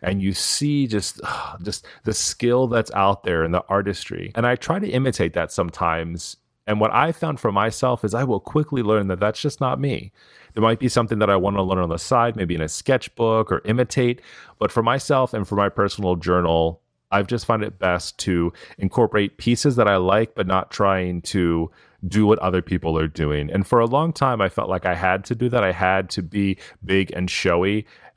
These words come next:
but I wasn't getting any value out of that. Those were some of my worst weeks inside of my bullet journal when I was trying to be like other people and not be like myself. Now, one of the bad things, I talked about a good thing about being analog. You don't need to charge your notebook. You don't need to worry about a power source. But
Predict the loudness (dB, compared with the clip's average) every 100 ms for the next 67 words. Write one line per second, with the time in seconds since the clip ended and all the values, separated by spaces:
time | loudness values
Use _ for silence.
0 | -2 2 4 4 0 0 0 0 2 2
1 | 2 2 2 2 0 0 0 0 -2 -6
2 | -4 -2 0 0 -2 -2 0 0 2 0
3 | 0 -2 -4 -2 -4 -2 0 0 0 0
4 | 0 0 0 2 0 0 -2 -2 0 2
5 | 0 -2 0 0 -2 -4 -4 -8 -2 -2
6 | 0 -2 -2 -4 -4 -4 -4 2 2 2
7 | -4 0 4 4 4 4 2 2 2 2
8 | 2 2 0 0 2 0 2 0 2 2
9 | 2 0 0 2 2 2 4 2 0 -2
10 | -2 0 -4 0 2 2 0 -2 0 -2
11 | 0 0 0 0 0 2 0 0 2 2
12 | 2 0 0 0 0 0 -2 -2 -2 -4
13 | -6 _ 2 2 2